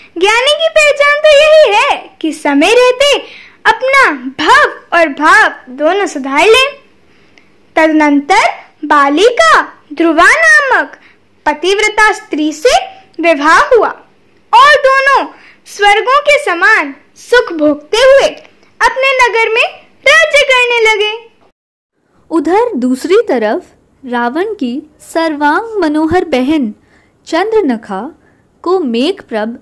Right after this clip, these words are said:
Speaker 2: विद्याधर के पुत्र खरदूषण हरना चाहते थे। लंका को रावण से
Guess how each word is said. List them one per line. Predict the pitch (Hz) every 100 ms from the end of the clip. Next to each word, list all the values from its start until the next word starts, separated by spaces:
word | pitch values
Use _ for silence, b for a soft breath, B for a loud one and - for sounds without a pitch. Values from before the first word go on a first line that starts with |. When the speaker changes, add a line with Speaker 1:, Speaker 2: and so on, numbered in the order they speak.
| _ 208
Speaker 2:
विद्याधर | 240 214 294 381 285 226 202 220
के | - 226
पुत्र | 285 302 233 214 262 b b b -
खरदूषण | 277 240 208 208 - 202 285 _ _
हरना | 247 254 254 349
चाहते | 370 311 302 269 269
थे। | 208 190 _ _ _ _ _ _ _ _ -
लंका | 214 226 240 240 403
को | 453 262 254 359 _ _ -
रावण | 220 226 233 311 453
से | 415 240